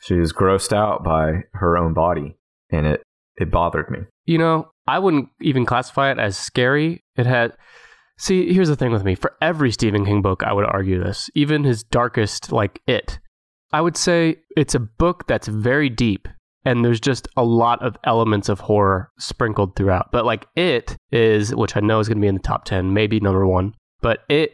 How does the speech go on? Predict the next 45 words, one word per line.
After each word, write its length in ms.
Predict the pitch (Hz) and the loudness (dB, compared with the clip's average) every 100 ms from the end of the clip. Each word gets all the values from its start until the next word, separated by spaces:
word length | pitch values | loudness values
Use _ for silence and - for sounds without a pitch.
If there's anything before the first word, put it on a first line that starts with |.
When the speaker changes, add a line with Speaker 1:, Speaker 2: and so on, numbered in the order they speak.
| - | 0
Speaker 2:
is 460 | 127 113 104 104 - _ | 2 4 2 0 -10 _
my 120 | 120 113 | -4 -2
favorite 260 | 143 127 113 | 0 0 0
book 160 | 107 | 0
ever. 200 | 139 107 | 0 0
It's 140 | 101 - | -2 -2
the 80 | 104 | -6
first 500 | - 165 175 - - | -2 0 0 -2 -8
Stephen 300 | - - 143 | -8 -2 0
King 220 | 131 139 131 | 0 0 0
book 120 | 123 | 0
I 80 | 120 | 0
read. 260 | 113 107 | 2 2
I 40 | 107 | 0
was 120 | 98 | -2
seventeen. 580 | - 110 120 117 104 104 | -2 0 0 0 0 0
I've 240 | 104 101 | -2 0
reread 300 | 110 104 101 | 2 4 2
it 100 | - | 0
since 240 | - 110 - | -4 -4 -2
then. 260 | 98 98 - _ | -4 -4 -8 _
But 160 | - 107 | -2 0
it's 100 | - | -2
the 60 | |
book 160 | 123 113 | -2 -2
that 160 | 101 - | -4 -2
got 180 | 113 | -2
me 140 | 117 107 | 0 0
into, 260 | 120 113 | 0 0
like, 220 | 101 98 - | 0 0 0
reading 360 | 110 110 104 | 0 2 0
for 120 | 104 - | -4 -6
fun 460 | - 110 98 120 | -2 -2 -2 -6
as 180 | - 113 | -6 -2
well. 280 | 123 107 98 _ _ _ _ - | 2 2 -2 _ _ _ _ 0
It 320 | 180 160 - - - - | 0 0 -4 -14 -8 0
is 260 | 139 131 - | 2 2 0
about 560 | 139 117 120 113 - - - - | -2 0 0 0 -2 -6 -10 -8
childhood 680 | - 127 107 107 95 127 - | -2 -2 0 0 -2 -2 -4
and 200 | 120 104 | 0 2
memory 520 | 113 110 98 90 90 _ _ | 2 0 0 -2 -6 _ _
and 500 | 123 104 98 95 95 - - | -2 0 0 -2 -6 -10 -14
how 300 | - - 135 | -10 -4 0
your 140 | 131 120 | 0 0
childhood 520 | 127 117 113 110 | 0 0 0 0